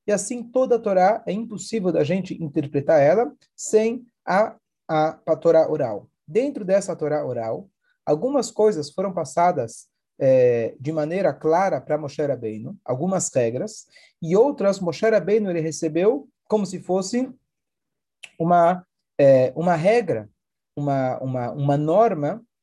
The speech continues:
pra que a partir dessa regra a gente pudesse futuramente interpretar. Então, só um, um exemplo rápido. É, na noite de Shavuot, a minha, o meu shur era às duas e meia da manhã,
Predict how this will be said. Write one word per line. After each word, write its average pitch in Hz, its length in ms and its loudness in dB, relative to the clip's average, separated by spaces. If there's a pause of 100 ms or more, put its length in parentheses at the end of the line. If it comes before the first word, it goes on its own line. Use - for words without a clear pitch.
(120)
pra 170 100 0
que - 100 -2
a 143 60 -2
partir 147 400 -2
dessa 208 380 -2
regra 185 580 0 (260)
a 151 80 0
gente 220 360 -6
pudesse 196 840 -2
futuramente 202 880 0
interpretar. 190 880 0 (540)
Então, 233 360 0
só - 500 2
um, 190 100 -2
um 196 180 -2
exemplo 190 440 0
rápido. 151 400 -2 (540)
É, 123 400 0
na 139 140 -4
noite 220 320 0
de - 80 -12
Shavuot, 156 580 0 (420)
a 131 160 -8
minha, 165 440 -4
o 135 80 -4
meu 175 160 -4
shur 185 260 -8
era 156 200 2
às 139 100 -6
duas 175 260 -6
e 165 80 -10
meia 175 240 0
da 156 80 0
manhã, 135 460 -6